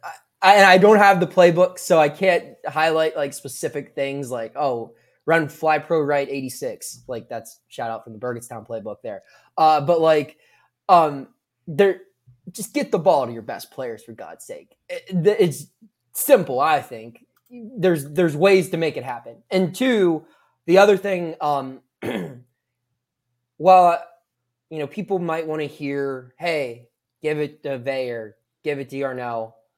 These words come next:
I think a good way to usher that in might be just being like, "How about we give Veyer his own package?" Like, if we're gonna run something out of the pistol,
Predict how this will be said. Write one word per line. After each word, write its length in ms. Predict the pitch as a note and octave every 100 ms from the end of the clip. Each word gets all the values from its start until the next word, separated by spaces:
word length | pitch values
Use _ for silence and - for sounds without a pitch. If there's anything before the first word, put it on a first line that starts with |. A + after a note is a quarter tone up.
| _ _ _
I 80 | D#3+
think 200 | D#3 G#3+
a 60 | F#3
good 300 | B2+ D#3+ D#3+
way 180 | D#3+
to 100 | D3+ -
usher 260 | C#3 - C#3+
that 220 | C3+ B2+
in 180 | C3+ C3+
might 220 | B2+ A#2+
be 80 | B2+
just 300 | B2 B2 -
being 200 | C3 B2
like, 260 | A#2 A2 - _ _ _
"How 100 | D3+
about 160 | G3 A3
we 80 |
give 260 | F#3 G#3 D3+
Veyer 260 | D3 F#3 E3
his 100 | D3
own 140 | D#3+
package?" 640 | A#2+ B2 C3 A2+ A2 - _ _ _ _ _ _ _ _ _ -
Like, 400 | D3 C3+ - _ _ _
if 120 | D3+ C#3+
we're 120 | E3+
gonna 240 | D#3 G3+
run 220 | F#3 F#3
something 280 | F3+ F3+ E3+
out 120 | D#3
of 60 | D3+
the 60 | C3+
pistol, 640 | - B2+ - A#2 A2